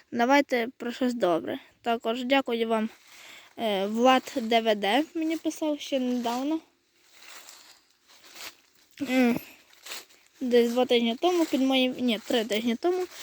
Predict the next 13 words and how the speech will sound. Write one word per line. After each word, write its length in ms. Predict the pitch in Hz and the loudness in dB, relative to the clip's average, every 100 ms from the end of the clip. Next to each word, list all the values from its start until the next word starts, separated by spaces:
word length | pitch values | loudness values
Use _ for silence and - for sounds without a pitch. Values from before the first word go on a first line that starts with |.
| - - - | -16 -8 -2
під 140 | 277 | 2
моїм 360 | 277 285 302 277 | 4 4 4 4
відео, 360 | 311 330 320 | 4 4 4
що 180 | 294 285 | 4 2
в 120 | 269 - - - - - - - | 2 0 -12 -18 -20 -20 -20 -6
мене 240 | 330 349 339 | 0 2 2
ще 140 | 339 | 2
й 80 | 285 | 4
не 120 | 285 | 2
було 280 | 277 320 302 | 4 6 4
сотні. 460 | - 262 180 - | 4 0 0 -4
Ні, 160 | 226 247 | 0 0
сотня, 480 | - 302 302 269 254 | 2 2 2 0 -2